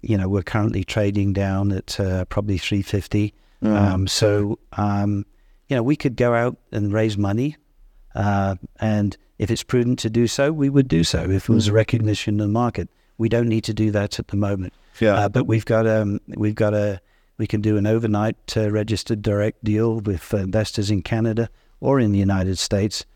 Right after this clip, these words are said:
Speaker 1: It's, um, uh, it, it, it, it, it's, uh, it's an option that we have.
Speaker 2: Mm.
Speaker 1: And, you know, un-, unfortunately, many, many juniors are in a,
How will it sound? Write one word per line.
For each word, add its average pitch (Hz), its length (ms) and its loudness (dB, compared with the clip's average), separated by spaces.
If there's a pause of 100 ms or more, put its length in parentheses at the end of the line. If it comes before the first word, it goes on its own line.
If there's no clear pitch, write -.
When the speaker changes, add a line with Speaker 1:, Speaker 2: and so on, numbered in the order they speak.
(180)
Speaker 1:
It's, - 320 -4
um, 101 480 0
uh, 101 380 0
it, 104 180 -2 (100)
it, 101 280 -2
it, 104 260 -2
it, - 280 -2
it's, - 380 -4
uh, 98 280 0 (320)
it's 95 140 -2
an 117 100 2
option 120 320 0
that 113 100 -2
we 113 220 2
have. 90 340 -6 (320)
Speaker 2:
Mm. 113 120 -2
Speaker 1:
And, 110 200 0 (120)
you 123 120 0
know, 110 240 2
un-, 110 200 -2 (100)
unfortunately, 110 800 -2
many, 110 400 0 (460)
many 120 360 2
juniors 117 480 0
are 104 60 0
in 107 160 0
a, 104 400 0